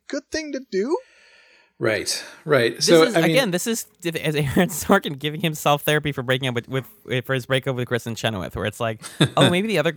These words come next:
Speaker 3: oh, shoot, maybe the other guy was right. Maybe I'm the bad guy."
Speaker 2: Yeah, but also
Speaker 3: He
Speaker 2: the
Speaker 3: has
Speaker 2: other
Speaker 3: this brief
Speaker 2: guy's a
Speaker 3: moment of
Speaker 2: jerk. I
Speaker 3: clarity.
Speaker 2: don't like him. Like, he's still creepy.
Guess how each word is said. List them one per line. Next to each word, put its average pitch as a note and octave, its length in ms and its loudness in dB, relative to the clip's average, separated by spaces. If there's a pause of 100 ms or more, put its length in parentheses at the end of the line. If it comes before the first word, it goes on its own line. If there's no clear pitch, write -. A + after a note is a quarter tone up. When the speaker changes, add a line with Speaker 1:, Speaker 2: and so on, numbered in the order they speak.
(120)
Speaker 3:
oh, C#3+ 240 -4
shoot, D#3 480 -2
maybe G3 220 -2
the G#3 40 2
other G3+ 120 2
guy F3 160 4
was B2+ 180 0
right. A2 260 0
Maybe F#3+ 300 0
I'm F#3 200 2
the E3+ 80 0
bad F#3 300 2
guy." D#3 220 -8
Speaker 2:
Yeah, D#3+ 160 6
but C3 140 4
also C#3 240 4
Speaker 3:
He G3 40 6
Speaker 2:
the G#3 40 8
Speaker 3:
has - 60 6
Speaker 2:
other A#2 80 2
Speaker 3:
this A2 40 -4
brief B2+ 120 0
Speaker 2:
guy's - 80 2
a - 100 2
Speaker 3:
moment - 120 -4
of - 60 4
Speaker 2:
jerk. D#3 200 6
I - 20 -2
Speaker 3:
clarity. A2 260 0
Speaker 2:
don't G#2+ 100 -6
like A#2 280 -4
him. D#2+ 300 -14
Like, G#2+ 160 -14
he's C#3 200 -8
still C3+ 220 0
creepy. - 760 -12